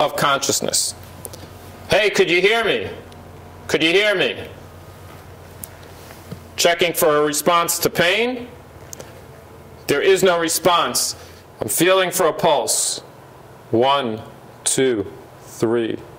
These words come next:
four, five. I feel a pulse. He is breathing.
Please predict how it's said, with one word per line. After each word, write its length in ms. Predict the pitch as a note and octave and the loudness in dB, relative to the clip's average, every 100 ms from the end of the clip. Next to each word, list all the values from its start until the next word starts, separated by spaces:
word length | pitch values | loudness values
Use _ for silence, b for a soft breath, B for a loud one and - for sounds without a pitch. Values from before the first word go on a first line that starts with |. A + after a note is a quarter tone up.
| - - | -20 -16
four, 580 | - - A2 A2 G#2 - - - | -10 -4 0 0 0 -6 -14 -20
five. 600 | - - - A2+ - - B B B B | -14 -4 0 0 -2 -6 B B B B
I 80 | C3 | -6
feel 300 | - E3+ F3 | 0 2 0
a 40 | |
pulse. 540 | E3+ F3+ E3+ E3+ - - - | 2 2 2 0 -4 -6 -4
He 140 | C#3 | 0
is 200 | D#3+ D3+ | 0 0
breathing. 560 | A#2+ D3 D#3 B2 G#2+ | 0 0 2 0 -2